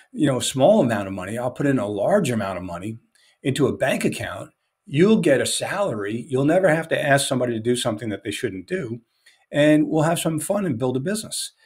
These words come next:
Well, we did that. We built, we did eight feature-length films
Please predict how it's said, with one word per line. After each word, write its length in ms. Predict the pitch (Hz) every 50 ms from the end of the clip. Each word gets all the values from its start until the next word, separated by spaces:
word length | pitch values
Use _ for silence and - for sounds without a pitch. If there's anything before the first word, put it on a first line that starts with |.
| _ - - _ _
Well, 260 | - 127 135 151 220 -
we 120 | 143 131
did 260 | 120 127 151 180 175 135
that. 320 | 117 117 123 143 - _ -
We 120 | 127 120
built, 220 | 110 117 135 - -
we 120 | - 127 120
did 280 | 120 127 120 120 127 - _ -
eight 200 | 151 156 220 -
feature-length 640 | - - 151 156 151 151 151 123 123 123 123 113
films 580 | - - 120 117 113 113 139 139 139 135 -